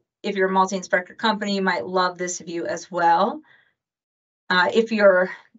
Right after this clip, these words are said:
you know, a single inspector and you're filling up your days and you wanna check and see where everybody is and you get a phone call or you get a message or maybe somebody books online and they want an inspection at this certain time, you can click on your map.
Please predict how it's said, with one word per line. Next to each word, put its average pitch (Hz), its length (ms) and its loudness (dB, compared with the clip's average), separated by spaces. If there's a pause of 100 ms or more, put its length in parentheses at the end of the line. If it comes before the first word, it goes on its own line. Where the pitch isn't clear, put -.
you 190 100 -4
know, 170 80 -6
a - 60 -6
single 277 340 0
inspector 247 560 2
and 185 340 -6
you're 185 80 -4
filling 262 420 -2
up 226 140 -6
your 196 120 -4
days 247 540 -2
and 185 300 -6
you 185 80 -8
wanna 202 240 0
check 220 300 0
and 196 120 -4
see 226 360 -4
where 208 140 2
everybody 190 640 0
is 202 200 0
and 185 120 -8
you 175 60 -16
get 202 220 2
a 185 40 -2
phone 190 280 -4
call 190 460 4
or 160 260 -2 (200)
you 202 80 -10
get 202 160 4
a 196 80 4
message 180 800 -4
or 180 120 -6
maybe 196 280 2
somebody 196 300 -2
books 190 320 -2
online 175 720 0
and 170 140 -10
they 175 120 -8
want 185 400 -2 (300)
an 196 120 0
inspection 190 540 -2
at 170 160 -6
this 180 180 -8
certain - 320 -4
time, 190 560 0 (280)
you - 80 -8
can 349 200 -6
click 311 240 -2
on 349 160 2
your 214 120 2
map. 202 560 2